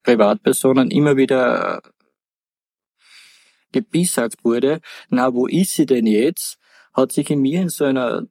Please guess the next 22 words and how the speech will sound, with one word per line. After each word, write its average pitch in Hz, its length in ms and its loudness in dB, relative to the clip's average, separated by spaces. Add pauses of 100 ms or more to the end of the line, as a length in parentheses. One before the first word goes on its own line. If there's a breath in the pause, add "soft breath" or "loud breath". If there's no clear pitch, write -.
Trotzreaktion 135 880 -2
so 151 160 -4
festgesetzt, - 800 -4
sie 170 160 -4
zu - 180 -4
suchen, 165 320 -6
dass 147 160 -2
ich 139 100 -4
so 180 120 -4
fixiert 190 500 -2
war 127 120 2
auf - 60 -8
diese 127 240 -4
Person, 123 580 -2 (1300)
dass - 160 -2
gar 143 140 2
nichts 151 180 -4
anderes 143 320 0
mehr 143 120 0
Platz - 340 -2
gehabt 110 380 -8
hat. - 280 -12